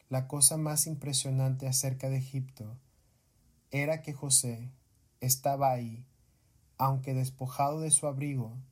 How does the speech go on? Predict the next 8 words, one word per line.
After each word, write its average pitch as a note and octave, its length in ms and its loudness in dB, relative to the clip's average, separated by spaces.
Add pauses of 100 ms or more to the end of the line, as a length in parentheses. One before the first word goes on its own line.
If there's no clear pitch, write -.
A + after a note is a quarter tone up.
(140)
no C3+ 120 0
habría C#3 320 -2
sido D3+ 340 2
despojado C3 720 -2
de B2 100 -4
su B2 180 -4
carácter. A2+ 600 -8 (760)
Meyer. A#2+ 640 -2